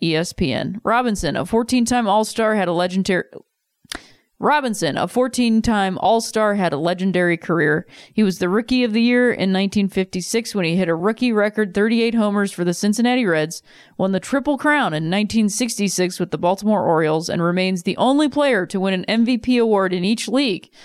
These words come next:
with the Reds in sixty-one and the Orioles in sixty-six.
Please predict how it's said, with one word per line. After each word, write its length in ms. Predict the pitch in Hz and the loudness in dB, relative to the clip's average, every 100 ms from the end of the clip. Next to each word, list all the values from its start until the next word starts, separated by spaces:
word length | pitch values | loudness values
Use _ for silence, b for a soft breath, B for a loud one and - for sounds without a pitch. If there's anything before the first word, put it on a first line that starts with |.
| B B | B B
with 140 | 190 | -4
the 80 | 185 | -2
Reds 280 | 165 214 233 | 0 0 2
in 120 | 262 | 2
sixty-one 680 | 254 277 - 254 247 247 240 | 2 -2 0 2 2 2 0
and 140 | - | -2
the 100 | 180 - | -2 0
Orioles 500 | 214 233 175 160 - | 2 4 2 -2 -6
in 160 | 180 | -8
sixty-six. 720 | - 214 208 226 220 202 180 | -4 -4 -2 -2 0 -2 -4